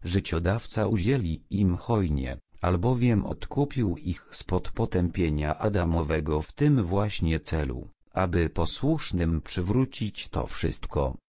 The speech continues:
co było stracone w Adamie. Omyłką jest przypuszczać, jak to wielu zdaje się czynić, że ponieważ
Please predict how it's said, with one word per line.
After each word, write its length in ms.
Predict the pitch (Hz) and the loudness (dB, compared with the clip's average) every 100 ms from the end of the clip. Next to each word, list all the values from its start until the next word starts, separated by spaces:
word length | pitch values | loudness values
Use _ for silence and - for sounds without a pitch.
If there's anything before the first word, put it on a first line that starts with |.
| _ | _
co 280 | - 165 147 | -2 0 2
było 440 | 117 117 110 107 | 2 4 4 2
stracone 720 | - - 120 - 73 73 101 | 0 -2 -2 0 0 2 0
w 40 | 90 | 0
Adamie. 600 | 98 85 65 67 62 - - _ _ _ _ _ _ | 0 0 0 -4 -6 -10 -16 _ _ _ _ _ _
Omyłką 680 | 104 85 67 64 - 107 87 | 4 4 2 -2 0 2 2
jest 380 | 80 76 - - | 0 -2 -6 -8
przypuszczać, 1040 | - 98 - 95 - - - - - - _ - | -2 -2 0 -2 -4 -6 -6 -6 -10 -18 _ -14
jak 300 | - 82 71 | -4 -2 -2
to 200 | - 110 | 0 0
wielu 420 | 107 113 131 98 85 | 4 4 4 4 0
zdaje 500 | 85 82 80 78 78 | 0 0 2 0 -2
się 260 | - 80 | 0 0
czynić, 680 | - 104 73 - - - - _ - | 2 0 0 -4 -8 -12 -14 _ -8
że 220 | 85 90 | 0 2
ponieważ 640 | 82 101 104 90 90 82 - | 4 4 4 4 2 0 -4